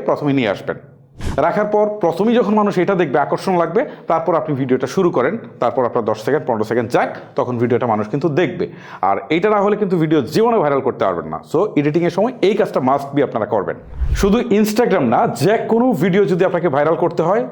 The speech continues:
তাহলে ট্রেন্ডিং টপিকগুলো আপনাকে ফলো করতে হবে, যে এই মুহূর্তে ট্রেন্ডিং টপিক আসলে কী,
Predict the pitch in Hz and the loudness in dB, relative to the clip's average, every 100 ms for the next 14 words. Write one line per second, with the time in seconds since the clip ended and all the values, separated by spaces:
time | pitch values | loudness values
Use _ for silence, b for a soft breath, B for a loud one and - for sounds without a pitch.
0 | - 147 156 151 143 151 156 180 165 139 | -2 0 2 0 0 0 0 0 0 0
1 | 160 127 151 147 151 214 233 233 160 123 | 0 0 0 2 0 0 0 0 0 0
2 | 110 90 90 139 147 160 160 190 196 B | 0 0 0 0 0 0 0 -2 -2 B
3 | B - 165 190 196 185 180 190 180 196 | B -2 0 2 0 0 0 0 0 0
4 | 190 | 0